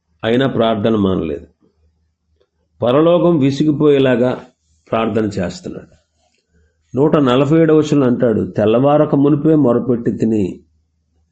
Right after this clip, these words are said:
నీ మాటల మీద నేను ఆశ పెట్టుకుని ఉన్నాను" అంటున్నాడు.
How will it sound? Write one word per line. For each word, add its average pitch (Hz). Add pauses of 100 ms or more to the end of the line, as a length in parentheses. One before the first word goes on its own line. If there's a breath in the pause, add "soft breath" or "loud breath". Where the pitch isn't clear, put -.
(260)
నీ 113
మాటల 127
మీద 123
నేను 107 (180)
ఆశ 113 (120)
పెట్టుకుని 104
ఉన్నాను" 92 (180)
అంటున్నాడు. -